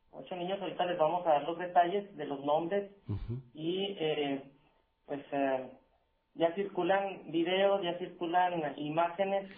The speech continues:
Speaker 2: Sí.
Speaker 1: tristes de toda esta situación.
Speaker 2: Y entiendo que entonces uno de ellos se hace activista con Javier Sicilia en una marcha
Speaker 1: Sí.
Speaker 2: nacional a favor de la paz. Es lo que se, se sabe de ellos. Ahora, sobre los hechos,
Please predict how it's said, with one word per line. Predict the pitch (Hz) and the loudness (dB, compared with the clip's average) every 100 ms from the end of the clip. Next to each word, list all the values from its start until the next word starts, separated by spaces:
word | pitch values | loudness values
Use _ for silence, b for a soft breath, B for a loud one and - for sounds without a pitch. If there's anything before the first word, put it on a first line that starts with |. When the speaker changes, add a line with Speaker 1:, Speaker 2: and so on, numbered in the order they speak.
| 110 | -4
Speaker 2:
Sí. | 113 123 | -2 0
Speaker 1:
tristes | 180 220 - - 247 247 - _ _ | 0 -2 -4 -4 -4 -4 -14 _ _
de | - 147 143 | -10 -4 -4
toda | - 160 165 | 2 4 4
esta | 165 165 160 | 4 -6 -6
situación. | 143 139 - 123 - | -8 -8 -6 -8 -2
Speaker 2:
Y | 151 | 0
entiendo | 135 151 156 156 | 0 2 2 2
que | 143 | 0
entonces | 139 165 165 165 147 | 2 2 2 0 0
uno | 156 151 | 0 2
de | 147 | 2
ellos | 143 139 | 0 0
se | 143 | 0
hace | 139 | -2
activista | 135 143 143 170 165 160 | 0 0 0 0 0 -2
con | 135 123 | 0 0
Javier | 123 123 131 | 0 2 0
Sicilia | 127 143 - 180 165 170 160 B B B - | 0 -4 0 2 4 2 0 B B B -4
en | 123 | -2
una | 143 147 | 0 2
marcha | 143 143 139 | 0 0 0
Speaker 1:
Sí. | 139 | 0
Speaker 2:
nacional | 123 131 139 143 | 2 2 2 2
a | 131 | 0
favor | 127 123 131 | 0 0 2
de | 135 | 2
la | 139 139 | 0 2
paz. | 180 185 180 - B B B B | 2 2 0 -8 B B B B
Es | 180 | 2
lo | 196 | 2
que | 185 | 0
se, | 156 151 - 135 | 0 0 0 -4
se | - 139 | 0 -2
sabe | 151 143 131 | 0 0 2
de | |
ellos. | 131 127 117 | 2 2 2
Ahora, | 156 156 | 2 2
sobre | - 160 165 | 2 2 4
los | 160 - | 2 4
hechos, | 220 214 196 | 2 4 2